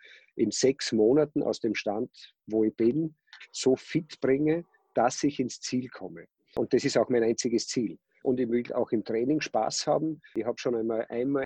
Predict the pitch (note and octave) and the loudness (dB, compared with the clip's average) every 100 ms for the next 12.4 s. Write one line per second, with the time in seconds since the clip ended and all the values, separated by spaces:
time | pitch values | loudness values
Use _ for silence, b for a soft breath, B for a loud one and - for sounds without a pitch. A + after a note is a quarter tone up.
0 | - A#2 G#2+ A2 G#2 A2 B2 C3 - A2+ | -6 -6 -2 0 0 0 0 0 0 -2
1 | A2 - G#2+ - D3 - C3 - A#2+ A#2 | -2 -4 -10 -2 0 2 0 -2 -2 2
2 | C3 C3+ C#3+ C#3+ - A#2+ B2+ D3+ E3 _ | 2 2 0 -2 -2 -2 -2 -4 -6 _
3 | b b b _ - A2+ C3+ - C3+ G#2+ | b b b _ 0 2 2 2 0 2
4 | A#2 - - C#3+ B2 - C3 C3+ C#3+ - | 2 2 0 2 2 0 0 0 0 0
5 | C#3 - A#2+ B2 - G2 G#2 - - G#2+ | -2 0 0 0 -2 -4 -6 -8 -14 -4
6 | B2+ C#3+ D3+ C#3 B2+ - A2+ A2 C#3 F3 | 2 2 2 2 0 0 -2 0 2 0
7 | F3 - _ _ _ - - D3+ - - | -2 -8 _ _ _ -10 -2 -2 -4 -12
8 | - - E3 - C3+ - G#2 B2+ D3+ - | -8 -4 -2 -2 -4 -4 0 0 0 -4
9 | - A#2+ C3 - C#3+ B2 D3 C#3 - F2+ | -4 -2 -2 0 0 2 2 0 -2 -6
10 | - A2 G#2+ - _ - A#2+ - A#2 B2 | -8 -4 -4 -4 _ -2 -2 2 2 2
11 | B2 A2+ B2+ - B2+ A#2+ A2 A#2+ A2+ A2+ | 2 2 2 0 -2 -2 0 0 0 -4
12 | - C#3 - - | -2 -4 -4 -12